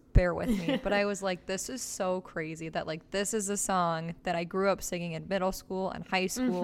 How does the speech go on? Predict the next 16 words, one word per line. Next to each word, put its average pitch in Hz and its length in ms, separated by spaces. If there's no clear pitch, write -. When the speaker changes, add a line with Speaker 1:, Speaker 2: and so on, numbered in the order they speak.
Speaker 2:
Mm-hmm. - 80
Speaker 1:
and 294 100
listening 185 440
to 175 240
and 202 200
literally 247 360
dreaming 185 560
about 170 220
my 165 140
wedding, 160 440
dreaming 196 500
about 175 200
my 240 120
future 262 340
Speaker 2:
Mm-hmm. - 100
Speaker 1:
husband." 170 460